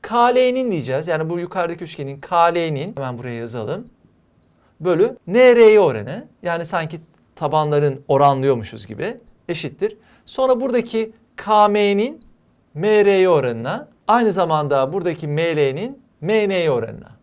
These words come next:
Bu şekilde oran kullanabiliriz. Yani gidip de açıları takip etmek yerine hemen bunun buna oranı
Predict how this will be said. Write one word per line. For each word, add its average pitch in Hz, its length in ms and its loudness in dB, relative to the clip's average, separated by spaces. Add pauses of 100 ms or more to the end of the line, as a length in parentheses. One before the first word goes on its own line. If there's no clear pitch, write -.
(120)
Bu 240 100 -4
şekilde 151 340 -4 (100)
oran 226 420 0 (220)
kullanabiliriz. 160 800 -4 (280)
Yani 190 240 0
gidip 220 220 -6
de 190 40 -2
açıları 190 380 0
takip 185 340 -2
etmek 233 340 -4
yerine 160 140 -2
hemen 180 240 -4
bunun 180 240 -6
buna 170 120 -4
oranı 135 400 -4